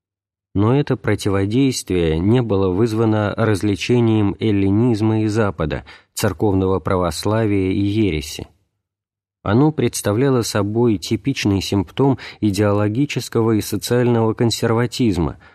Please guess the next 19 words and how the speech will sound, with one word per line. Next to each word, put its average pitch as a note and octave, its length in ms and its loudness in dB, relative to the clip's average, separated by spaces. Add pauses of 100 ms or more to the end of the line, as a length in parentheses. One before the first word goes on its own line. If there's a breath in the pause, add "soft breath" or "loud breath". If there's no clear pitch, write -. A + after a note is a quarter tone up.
(140 soft breath)
вполне A2+ 420 0
сходного A2 520 0
с F2+ 100 -6
консерватизмом G2+ 920 0
клира A2 500 0
и G#2 200 0
религиозных G2 720 0
фанатиков A2 680 -2
самого G#2+ 420 0
Запада – E2 540 -2 (480 soft breath)
и A#2 100 0
не A#2+ 140 4
предполагало A#2+ 920 0
противопоставления G2+ 1500 0
различных G2 720 -2
критериев G2 800 0
и G2+ 100 0
ценностных G#2 640 0
ориентиров G#2 800 0